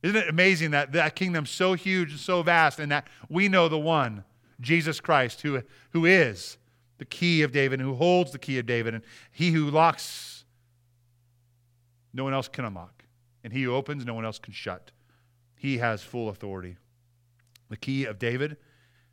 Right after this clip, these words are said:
is Christ the King, who opens the doors of heaven for us who believe. And for those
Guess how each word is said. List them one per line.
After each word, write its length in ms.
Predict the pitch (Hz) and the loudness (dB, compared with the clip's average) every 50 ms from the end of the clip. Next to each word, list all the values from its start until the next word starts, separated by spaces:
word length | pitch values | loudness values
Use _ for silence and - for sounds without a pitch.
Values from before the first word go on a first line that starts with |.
| _ _ _ - | _ _ _ -12
is 140 | 113 110 - | -12 -12 -12
Christ 520 | - - 127 120 123 117 - - - - | -8 -4 -2 -2 -2 -2 -6 -10 -14 -14
the 60 | 113 | -16
King, 360 | 110 - - 110 95 90 82 - _ _ _ _ _ _ _ _ _ _ _ _ _ | -14 -10 -10 -10 -10 -10 -14 -18 _ _ _ _ _ _ _ _ _ _ _ _ _
who 100 | - 143 | -2 0
opens 380 | 160 170 - 160 156 151 131 113 | 0 0 0 -2 -4 -4 -4 -8
the 100 | 123 120 | -8 -6
doors 580 | 113 139 147 151 156 151 151 156 151 143 110 | -4 -2 0 2 2 4 4 2 2 0 -2
of 120 | 123 113 - | -6 -10 -10
heaven 380 | - - 143 143 147 147 151 | -6 -4 -2 -2 -2 -4 -6
for 200 | 127 - 110 110 | -8 -10 -12 -8
us 280 | 110 127 147 139 - - | -4 -4 -4 -4 -6 -10
who 80 | 131 120 | -12 -10
believe. 560 | 113 110 117 131 139 139 143 147 135 - _ _ _ _ _ _ _ _ _ _ _ _ _ _ _ _ _ _ _ _ _ _ _ _ _ - | -10 -8 -6 -4 -2 -2 -2 -4 -6 -8 _ _ _ _ _ _ _ _ _ _ _ _ _ _ _ _ _ _ _ _ _ _ _ _ _ -16
And 100 | 104 - | -14 -10
for 100 | - 117 | -6 -2
those 600 | 127 135 143 151 165 156 - - - - - | 0 2 2 2 0 -2 -6 -10 -12 -14 -16